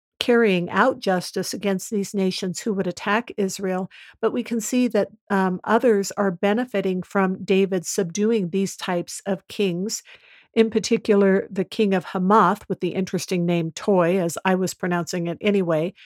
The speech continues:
benefited from David subduing Hadad-ezer.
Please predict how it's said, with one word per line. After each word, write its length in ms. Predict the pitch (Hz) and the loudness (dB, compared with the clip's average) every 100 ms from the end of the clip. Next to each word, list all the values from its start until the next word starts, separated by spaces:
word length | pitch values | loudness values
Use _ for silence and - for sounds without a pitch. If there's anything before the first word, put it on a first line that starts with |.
| - - - | -20 -12 2
benefited 720 | 196 254 240 - 170 180 196 | 4 4 2 -2 -2 -2 -4
from 200 | 196 185 | -4 -2
David 400 | 190 190 190 175 | 2 0 0 -2
subduing 680 | - 190 156 208 196 180 175 _ _ _ | -2 -4 0 0 2 0 -6 _ _ _
Hadad-ezer. 880 | 208 196 190 175 208 233 - 147 | 2 2 2 2 0 0 -2 -6